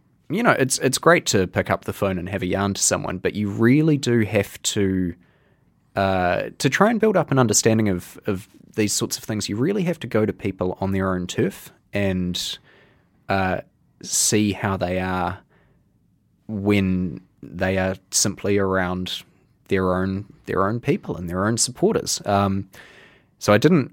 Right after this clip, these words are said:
I mean, I feel a little bit bad saying this. At first, I didn't actually identify myself as a journalist. I just sort of attached myself to the, the one party group who were welcomed in for the porphyry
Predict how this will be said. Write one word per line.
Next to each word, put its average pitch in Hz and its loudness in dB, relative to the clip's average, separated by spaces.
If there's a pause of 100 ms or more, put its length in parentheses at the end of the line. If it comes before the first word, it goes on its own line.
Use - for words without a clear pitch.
I 101 6
mean, 101 4
I 95 2 (160)
feel 120 4
a - 4
little 92 2
bit - -6
bad 87 0
saying 92 0
this. - -2
At 101 -2
first, - 4
I 110 4
didn't 98 0
actually 90 -2
identify 87 -4
myself 87 -4 (140)
as 90 -4
a 85 -10
journalist. 90 -4
I 85 -4
just - -2
sort 87 -2
of - -12 (420)
attached - -2
myself 90 -4
to 92 -2
the, 90 -4 (280)
the 98 0
one 95 0
party 92 -4
group 98 -4 (160)
who 95 -2
were 87 0
welcomed 92 -2
in 95 -4 (140)
for - -4
the 80 -4
porphyry 139 0